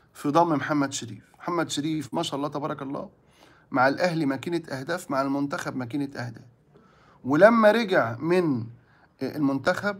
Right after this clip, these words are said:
عمل جلسة مع كابتن، آه، آه، أو مستر موسيماني. مستر موسيماني أشاد بيه جدًا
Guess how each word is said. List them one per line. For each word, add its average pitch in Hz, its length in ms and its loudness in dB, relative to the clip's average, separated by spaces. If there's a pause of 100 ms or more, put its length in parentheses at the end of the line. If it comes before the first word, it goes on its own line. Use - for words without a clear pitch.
عمل 151 420 4
جلسة 156 380 -2
مع 127 360 0 (520)
كابتن، 139 480 -4 (140)
آه، 113 300 -6
آه، 110 340 -6
أو 123 180 -4
مستر 151 320 2
موسيماني. 147 580 -2 (440)
مستر 160 300 -2
موسيماني 160 560 0
أشاد 147 280 -4
بيه 147 100 -4
جدًا 143 360 -4